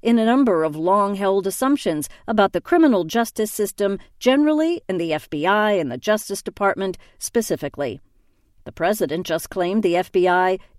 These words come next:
is in tatters, but it's the former official who Mueller pulled off the investigation for the texts who shatters confidence in the agency. Who knows why the G O P has lost its last ethical moorings,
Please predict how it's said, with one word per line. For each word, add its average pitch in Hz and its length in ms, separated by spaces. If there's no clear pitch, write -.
is 240 160
in 233 180
tatters, 254 560
but 202 200
it's 180 260
the 156 120
former 214 460
official 156 580
who 262 180
Mueller 220 480
pulled 349 440
off 311 240
the 262 200
investigation 254 920
for 170 140
the 151 120
texts - 600
who 175 140
shatters 180 520
confidence 226 640
in 151 80
the 143 160
agency. 226 480
Who 392 200
knows 160 360
why 160 200
the 160 100
G 185 240
O 160 80
P 170 260
has 143 160
lost 156 400
its 143 160
last 165 480
ethical 170 380
moorings, 160 560